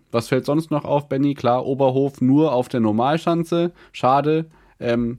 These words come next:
falls ihr Bock auf, äh, Kombi-Weltcup in Oberhof habt, gebt mal Anzi Koivuranter hundertsiebenundvierzig Meter bei YouTube ein. Das war noch, <laughs> äh,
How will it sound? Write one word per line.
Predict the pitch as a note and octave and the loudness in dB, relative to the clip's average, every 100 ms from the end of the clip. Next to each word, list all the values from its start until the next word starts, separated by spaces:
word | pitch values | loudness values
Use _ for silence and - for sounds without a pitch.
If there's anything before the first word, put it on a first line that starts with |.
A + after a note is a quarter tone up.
| - | -8
falls | - B2 A#2 | -2 -2 0
ihr | A2 | -2
Bock | C3+ A#2+ | -2 -4
auf, | A2+ - | -6 -6
äh, | A2+ | -6
Kombi-Weltcup | - C#3 C#3+ C3+ B2 B2 C3+ A#2+ - | -4 -2 0 0 -2 -2 -2 -4 -6
in | B2 A2+ A2+ | -6 -4 -4
Oberhof | C3+ B2+ B2 C3+ | -2 -2 -2 -4
habt, | - - A2 | -6 -8 -6
gebt | C3 B2+ | -4 -2
mal | A#2 | -2
Anzi | D3 E3+ F3 D#3+ | -2 -2 -4 -2
Koivuranter | D3 E3 D#3+ D3 C#3+ C#3+ D3 C3+ | 2 2 2 0 0 0 0 0
hundertsiebenundvierzig | D3 C#3+ B2 C#3 C#3 A#2+ C3+ - A#2 | 0 0 -2 0 0 0 -4 -4 -4
Meter | B2+ B2+ | -4 0
bei | A2 | 0
YouTube | A2 D3 D3+ A#2+ | 0 -2 -4 -2
ein. | C3 C3 C3+ - - - | 0 0 -4 -14 -20 -8
Das | - A2 - | -4 -4 -2
war | G#2+ | -2
noch, | G#2 G2+ G2+ | -2 -4 -4
<laughs> | |
äh, | - | -4